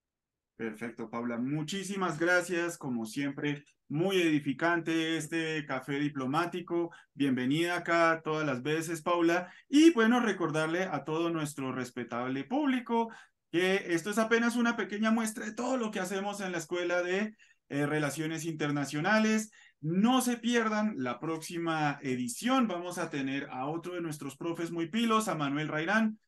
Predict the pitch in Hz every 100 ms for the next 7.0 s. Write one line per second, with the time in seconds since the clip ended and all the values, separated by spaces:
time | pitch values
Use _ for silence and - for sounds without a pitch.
0 | _ - 151 139 156 165 165 165 156 160
1 | 156 151 135 127 123 220 208 202 151 156
2 | 147 143 127 143 143 143 165 208 214 220
3 | 220 - _ _ - 123 123 135 139 151
4 | 170 151 127 - 113 156 165 156 165 165
5 | 165 156 147 151 156 156 185 196 190 185
6 | 185 175 175 165 147 156 180 170 175